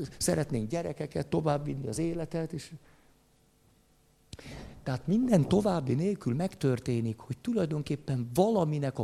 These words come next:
belső földolgozása és gyógyulása a harmadik nemzedéknél landoljon.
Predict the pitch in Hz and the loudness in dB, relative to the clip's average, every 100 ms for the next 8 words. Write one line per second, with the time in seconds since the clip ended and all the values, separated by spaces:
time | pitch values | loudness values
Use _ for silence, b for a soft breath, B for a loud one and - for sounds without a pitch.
0 | 104 127 208 202 - 139 123 - 208 220 | -2 0 2 0 0 0 0 0 -2 0
1 | 156 135 131 127 127 120 123 110 98 127 | 0 -2 -2 -4 -4 -4 -2 -2 -2 -2
2 | 143 156 165 156 - 185 180 B - - | -2 -4 -4 -6 -4 -4 -6 B -6 0
3 | 220 233 170 139 139 127 165 156 120 120 | 4 6 6 4 4 4 4 4 4 4
4 | 113 117 - 123 123 117 104 98 98 98 | 2 0 0 0 2 2 2 0 -2 -2
5 | 98 98 104 | -4 -6 -8